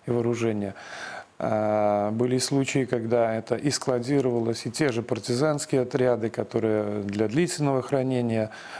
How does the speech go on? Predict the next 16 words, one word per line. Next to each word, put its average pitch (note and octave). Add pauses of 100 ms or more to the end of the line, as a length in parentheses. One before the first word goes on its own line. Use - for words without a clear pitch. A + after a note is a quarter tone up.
(180)
так A2
называемые A2+
схроны A2
вооружений, G#2+
делали. G2+ (260)
Поэтому C#3+
к-, - (140)
они C#3+
в A#2+
любом D3
случае, C3
если G#2+
они A#2
обнаружатся, B2+
то G#2+ (260)
да, A#2+